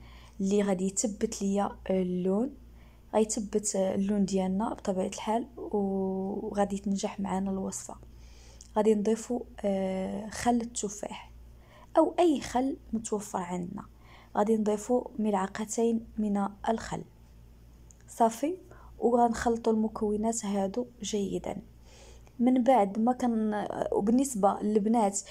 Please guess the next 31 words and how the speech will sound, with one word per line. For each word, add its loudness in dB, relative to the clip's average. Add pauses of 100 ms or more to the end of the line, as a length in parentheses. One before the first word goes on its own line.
(160)
اللي 0
شعرهم 2
جاف 2
وكيقول -4
لك -10
الحنه -2
كتنشف -4
الشعر، -2 (680)
تقدري 4
تضيفي 0
الزيوت، -2 (420)
اي 6
زيت، 2
اي 4
نوع 2
زيت -2
عندك. -4
انا 2
هنا 0 (120)
ما -2
غاديش -2
نضيف -2
الزيوت -2
لان -2 (520)
ما 2
كنحتاجش -2
الزيوت، -2 (120)
الحنه 0
ما 4
كتنشفليش -4
شعري. -4